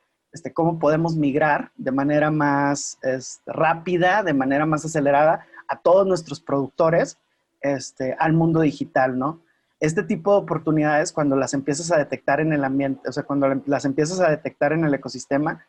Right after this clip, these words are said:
más bien te vuelves como un conector, ¿no? Y lo, lo empiezas a buscar como bajo la lógica de,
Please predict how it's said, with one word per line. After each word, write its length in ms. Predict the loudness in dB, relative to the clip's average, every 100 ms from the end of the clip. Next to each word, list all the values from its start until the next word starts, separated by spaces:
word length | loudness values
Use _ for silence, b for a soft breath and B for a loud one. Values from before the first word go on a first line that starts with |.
| b b
más 220 | 0 2 2
bien 180 | 0
te 80 | 0
vuelves 360 | 0 2 0 -2
como 200 | -2 0
un 60 |
conector, 600 | 0 0 -2 0 0 0
¿no? 220 | 0 0 2
Y 60 |
lo, 240 | 2 0 -2
lo 240 | -2 -2
empiezas 300 | -2 -4 -2
a 60 | -2
buscar 380 | 0 -2 -2
como 220 | 0 0 0
bajo 180 | 0 0
la 100 | 2
lógica 440 | 0 -2 0 4
de, 240 | 4 2